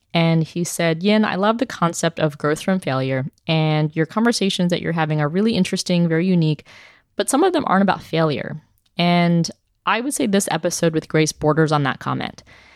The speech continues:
We don't focus on any of Grace's specific failures per se, but the biggest regret she holds in her life was during the extremely tough period that her mother was dying of cancer,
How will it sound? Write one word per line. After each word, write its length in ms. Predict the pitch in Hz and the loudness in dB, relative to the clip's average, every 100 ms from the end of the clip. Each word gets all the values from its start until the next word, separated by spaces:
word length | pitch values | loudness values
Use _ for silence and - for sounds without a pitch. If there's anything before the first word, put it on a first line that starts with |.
| - _ _ - | -20 _ _ 0
We 120 | 226 | 2
don't 280 | 240 277 - | 2 0 -2
focus 340 | 220 220 226 | -2 0 -2
on 180 | - 170 | 0 0
any 280 | - 165 170 | 2 4 4
of 120 | 160 | 4
Grace's 500 | 151 160 147 160 151 | 2 0 2 2 2
specific 640 | - - - - - 156 156 | 0 -4 -6 -4 -2 -2 -2
failures 640 | - 180 185 165 135 - | -2 2 2 2 -2 -4
per 160 | - 151 | -6 -6
se, 440 | - - - 165 160 _ _ - | -4 -4 -4 -4 -6 _ _ -10
but 380 | 170 180 175 175 | 0 2 2 0
the 80 | 180 | 0
biggest 380 | 226 240 285 | 0 0 -2
regret 260 | - 185 175 | -2 0 0
she 160 | - 175 | 0 -2
holds 260 | 175 160 | 0 2
in 100 | 175 | 2
her 140 | 175 190 | 2 0
life 440 | 143 127 104 - - - - - | 0 -2 -4 -12 -20 -20 -16 -2
was 200 | 180 156 | -2 0
during 400 | 170 170 170 165 | 0 2 4 2
the 120 | 165 | 0
extremely 540 | - - - 208 220 | -2 -8 2 4 6
tough 320 | 214 - 165 | 4 0 -4
period 460 | - 156 147 147 - | -4 -4 -2 -2 -4
that 220 | - 160 - | -4 -4 -4
her 300 | - 156 156 | -2 0 4
mother 280 | 165 165 | 4 4
was 220 | 165 156 - | 2 0 0
dying 240 | 147 147 | -2 -2
of 80 | 147 | -4
cancer, 540 | - 139 143 - - | -6 -6 -6 -10 -12